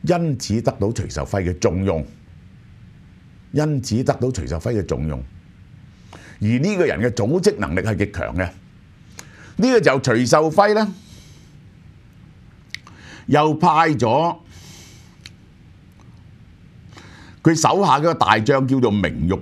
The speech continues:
珍啊，入咗四川，打咗入四川，打入成都。啊，呢個時候發生嘅事呢，就到呢度。而雙方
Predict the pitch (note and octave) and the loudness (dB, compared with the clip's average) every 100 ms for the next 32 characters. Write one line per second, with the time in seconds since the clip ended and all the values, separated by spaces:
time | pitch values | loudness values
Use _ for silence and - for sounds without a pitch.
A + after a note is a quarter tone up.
0 | - C3+ B2 F2 - - - - - - | -2 0 0 -2 -6 -16 -20 -20 -20 -20
1 | - - - G#2 - C3 A#2 F2+ G#2+ F#2 | -20 -8 -4 -2 0 0 0 0 -2 -2
2 | - - - - - - - - - - | -6 -20 -20 -20 -20 -20 -20 -20 -20 -20
3 | - - - - - - - A2 B2 B2+ | -20 -20 -20 -20 -20 -10 -2 0 2 0
4 | - - D#2+ F#2 E2+ - - A#2+ A2+ - | -2 -2 -4 -4 -6 -4 -2 0 -2 -4
5 | - - F2+ D2+ - - - - - - | -8 -4 -4 -4 -10 -20 -20 -20 -20 -6
6 | D2+ E2 - F3+ F#3 - A#1 - G2+ D3+ | -2 -2 0 0 0 0 -4 0 0 2
7 | B2 F#2+ A#1 D2 E2+ C#2 C#2+ F#2+ F#2 - | 0 -2 -2 -2 -2 -2 -2 -2 -4 -6
8 | - - - - - - - D3 E3 D#3+ | -10 -20 -20 -20 -20 -14 -4 0 0 4
9 | B3+ B3+ B3 G3+ A#3+ | 4 4 2 4 4